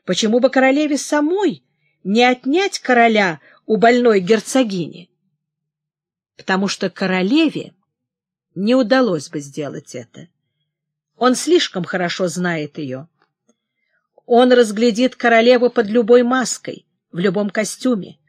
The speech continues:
Более того, и Монморанси, и сама леди Флеминг знали, что король положил глаз на рыжую глупышку. Вино,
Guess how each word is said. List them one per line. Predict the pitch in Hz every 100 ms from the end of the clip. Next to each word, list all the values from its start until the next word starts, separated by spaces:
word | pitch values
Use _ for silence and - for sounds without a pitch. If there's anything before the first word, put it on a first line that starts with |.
| _ _ _ _ _
Более | 165 226 254 190
того, | 165 165 151 - _ _ _ _ _ _ _
и | 214
Монморанси, | 226 240 226 233 240 277 208 - 147
и | - 196
сама | 185 190 190 240
леди | 208 226 190
Флеминг | 175 208 247 226 180 170
знали, | 151 170 269 302 175 - _ _ _ _ _ _ _
что | - - 196
король | 233 233 277 285
положил | 269 247 247 240 277
глаз | 208 240 320 294 -
на | 196
рыжую | 185 202 156 185 175
глупышку. | 175 190 196 170 - - - _ _ _ _ _ _ _ _ _
Вино, | 135 165 180 214 247 233